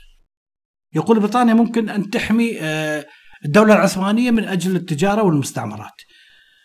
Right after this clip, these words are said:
فلا تخبرني إنه هي على سواد عيوننا تحمينا." وبالفعل كلامه صحيح. يعني بعد مئة سنة تقريبا، عندما قرر إبراهيم باشا ابن محمد علي،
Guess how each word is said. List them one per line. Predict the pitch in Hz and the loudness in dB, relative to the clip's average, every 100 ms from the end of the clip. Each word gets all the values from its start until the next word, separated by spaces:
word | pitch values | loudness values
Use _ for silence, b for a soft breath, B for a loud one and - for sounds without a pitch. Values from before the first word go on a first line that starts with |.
| b | b
فلا | - 160 214 247 226 - - | -4 2 4 4 0 -4 -10
تخبرني | - - 165 196 190 170 | -10 -2 0 2 0 2
إنه | 165 156 147 | 4 4 2
هي | 160 156 147 B B | 0 0 -4 B B
على | 143 160 | -4 -2
سواد | 160 156 131 | 0 -2 0
عيوننا | 160 156 | 0 0
تحمينا." | - 120 113 95 - _ _ | -4 -8 -8 -10 -18 _ _
وبالفعل | 185 180 208 220 196 | 6 6 4 0 0
كلامه | 185 180 180 | 2 4 2
صحيح. | - 143 170 - - _ _ _ - | 0 0 -2 -2 -12 _ _ _ -6
يعني | 139 139 | -2 -2
بعد | 139 139 135 | -2 -4 0
مئة | 240 247 | 0 -2
سنة | - 151 | -2 -2
تقريبا، | 135 - 123 110 123 143 _ _ _ _ _ _ _ _ - B B B | -2 -6 -8 -6 -4 -6 _ _ _ _ _ _ _ _ -12 B B B
عندما | 143 127 135 135 | -6 -4 -4 -6
قرر | - 175 180 180 | -6 -4 0 -2
إبراهيم | 143 135 127 160 | -4 -8 -4 -4
باشا | 135 117 - | -6 -8 -10
ابن | 131 113 | -10 -12
محمد | 110 - 151 123 | -10 -8 -8 -8
علي، | 117 139 185 | -10 -8 -8